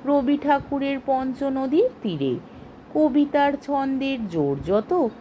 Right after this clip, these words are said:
তার গলায় ছিল জোর চার গুণ বেশি। সেই সবচেয়ে বড় পুরস্কার পেয়েছিল।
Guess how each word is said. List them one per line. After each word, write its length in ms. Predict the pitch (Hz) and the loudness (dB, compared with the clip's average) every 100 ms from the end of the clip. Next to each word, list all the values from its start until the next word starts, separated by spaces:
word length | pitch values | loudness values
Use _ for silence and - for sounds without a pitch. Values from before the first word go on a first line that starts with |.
| - - - | -18 -18 0
তার 280 | 294 294 285 | 2 4 2
গলায় 480 | 269 269 277 277 269 | 0 0 2 0 -2
ছিল 360 | - 285 277 277 | -4 -2 -2 -2
জোর 300 | 262 269 262 - | -2 -2 -2 -2
চার 260 | 269 269 | 0 0
গুণ 320 | 247 285 466 381 | 0 -2 -2 2
বেশি। 500 | 175 156 - 131 127 - - - - - | 2 0 -6 -8 -8 -14 -20 -20 -10 0
সেই 280 | 139 143 175 233 | 2 2 -2 0
সবচেয়ে 460 | 220 214 - 240 208 | 0 0 -4 -2 0
বড় 240 | 226 233 220 | 2 0 -2
পুরস্কার 580 | 233 240 226 - 311 427 - | 0 0 0 -2 0 0 0
পেয়েছিল। 640 | 196 156 - 147 135 | 0 0 -4 -2 0